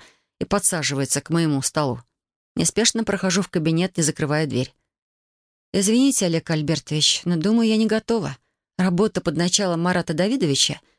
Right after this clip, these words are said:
меня не интересует». «Но вы же даже не выслушали предложение и условия работы». Очень удивился рекрутер. «Для меня это принципиальный момент. Работа в крупных,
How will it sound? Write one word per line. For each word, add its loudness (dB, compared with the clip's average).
меня 4
не 2
интересует». -2
«Но 0
вы 2
же 2
даже 2
не 2
выслушали 2
предложение 0
и 2
условия 0
работы». -4
Очень 2
удивился 2
рекрутер. -2
«Для 2
меня 4
это -2
принципиальный 0
момент. 0
Работа 0
в -8
крупных, 0